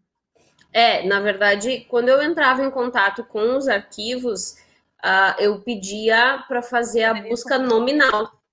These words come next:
Speaker 1: né? Buscar pelo nome dele. E, ah, o processo que o meu pai, é, teve envolvido e foi acusado aqui no Rio Grande do Sul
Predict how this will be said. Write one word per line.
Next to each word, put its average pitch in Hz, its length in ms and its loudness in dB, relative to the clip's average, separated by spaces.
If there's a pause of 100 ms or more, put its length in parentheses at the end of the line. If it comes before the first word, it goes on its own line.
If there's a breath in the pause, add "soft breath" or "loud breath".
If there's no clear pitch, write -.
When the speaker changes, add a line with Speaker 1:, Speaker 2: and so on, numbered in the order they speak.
(160)
Speaker 1:
né? 170 460 -6 (120)
Buscar 190 580 -6
pelo 262 300 4
nome 285 320 -4
dele. 180 360 -2 (680 soft breath)
E, 226 480 -4
ah, 214 1040 4
o 226 140 -6
processo 311 640 0
que 359 100 -6
o 285 60 -6
meu 277 180 0
pai, 190 540 0
é, 175 600 -2 (480)
teve 196 500 -4
envolvido 196 680 -4
e - 20 -2
foi 202 220 2
acusado 202 760 0
aqui 214 360 0
no 311 140 4
Rio 254 140 0
Grande 180 340 0
do 170 60 -18
Sul 247 420 -4